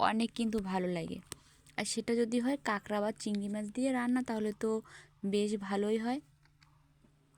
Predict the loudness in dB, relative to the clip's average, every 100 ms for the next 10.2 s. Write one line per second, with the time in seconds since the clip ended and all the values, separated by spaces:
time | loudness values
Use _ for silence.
0 | _ -20 -20 -20 -20 -20 _ -2 2 4
1 | 4 2 2 2 4 6 8 6 4 2
2 | 0 0 2 4 4 4 0 -6 -20 -10
3 | 2 4 4 2 2 2 2 2 -2 -2
4 | 0 2 2 -2 -2 2 2 2 0 0
5 | -2 -2 -2 -2 -4 -4 -4 -4 -2 -4
6 | -4 -4 -4 -4 -4 -4 -4 -4 -4 -4
7 | -4 -2 -2 -4 -2 -4 -4 -4 -4 -6
8 | -14 -18 -18 -4 -4 0 -2 0 0 2
9 | 2 0 2 4 2 0 -2 -2 -4 -2
10 | -2 0